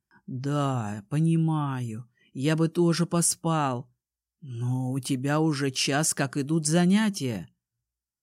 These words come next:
Соня открывает глаза и улыбается мне.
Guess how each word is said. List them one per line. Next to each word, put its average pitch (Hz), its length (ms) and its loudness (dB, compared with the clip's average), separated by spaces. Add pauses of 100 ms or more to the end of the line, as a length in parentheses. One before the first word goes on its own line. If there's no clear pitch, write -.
(240)
Соня 135 760 -2 (320)
открывает 180 720 -2
глаза 139 600 -2
и 165 80 2
улыбается 220 800 0
мне. 135 420 -2